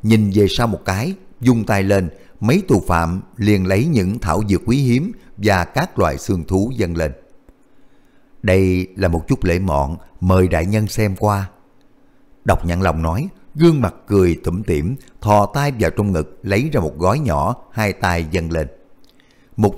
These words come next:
giáp sĩ phía sau thấy vậy thì đi lên trước một bước, cầm lấy bao vải, mở ra kiểm tra, rồi mới đưa cho đại hán áo đen. Đại hán kia mở ra,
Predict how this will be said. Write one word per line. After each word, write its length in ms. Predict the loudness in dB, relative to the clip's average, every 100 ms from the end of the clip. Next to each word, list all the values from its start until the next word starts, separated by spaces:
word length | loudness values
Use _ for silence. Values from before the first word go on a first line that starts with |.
| -2
giáp 200 | -2 -2
sĩ 320 | -2 -2 -2
phía 200 | -2 -4
sau 360 | -2 -2 -2 -2
thấy 220 | -6 -2
vậy 280 | -2 -2 -6 -14 -8
thì 320 | 2 4 4 2
đi 200 | 0 2
lên 160 | 0 2
trước 260 | 0 0
một 180 | -8 -2
bước, 220 | 2 2 0 -18 -18 -2
cầm 260 | -2 0
lấy 180 | -2 -2
bao 200 | -2 -2
vải, 280 | -2 -4 -4 -8 -14 -2
mở 280 | 2 2 0
ra 80 | -4
kiểm 240 | -4 -4
tra, 300 | -4 -4 -6 -10 -20
rồi 360 | 0 4 4 4
mới 160 | 0 2
đưa 200 | 2 2
cho 120 | 0
đại 180 | 0 0
hán 180 | -4
áo 120 | -4 -2
đen. 200 | -2 -4 -12 -20 -20 -20 _ -20 -20 _ -20 -8 0
Đại 180 | 0
hán 260 | 2 -2 -4 -2
kia 200 | 0 0
mở 260 | 0 -4 -4
ra, 240 | -6 -6